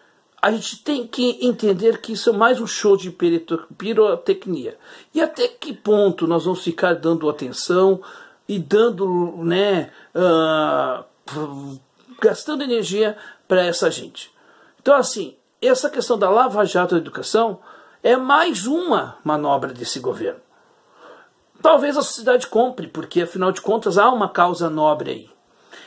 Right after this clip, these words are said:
Mas vamos usar essa causa nobre a nosso favor. E vamos dizer o seguinte: "Ok, eu sou professor, eu quero mais é que se investigue mesmo."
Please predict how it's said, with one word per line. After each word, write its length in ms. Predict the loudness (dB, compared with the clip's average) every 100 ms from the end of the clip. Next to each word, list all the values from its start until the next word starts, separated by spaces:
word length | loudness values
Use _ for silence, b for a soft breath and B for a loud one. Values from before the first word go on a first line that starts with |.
| B
Mas 420 | 0 2 0 -10 -6
vamos 320 | -4 0 0
usar 280 | 2 2 0
essa 200 | 0 -2
causa 320 | 0 0 0
nobre 480 | 2 2 0 -4 0
a 140 | 2
nosso 300 | 2 -2 0
favor. 420 | 0 -2 -8 -14 _ b b
E 80 | 0
vamos 240 | 0 0 -2
dizer 180 | -2 -2
o 40 |
seguinte: 420 | -4 -4 -4 0
"Ok, 480 | 0 2 2 2 0
eu 120 | -8
sou 160 | -8 -8
professor, 420 | -6 -6 0 0
eu 80 | 0
quero 260 | -2 -2
mais 220 | 0 -2 -4
é 60 |
que 80 | -12
se 140 | -12
investigue 460 | -2 -2 -2 -6 -6
mesmo." 360 | -4 -4 -6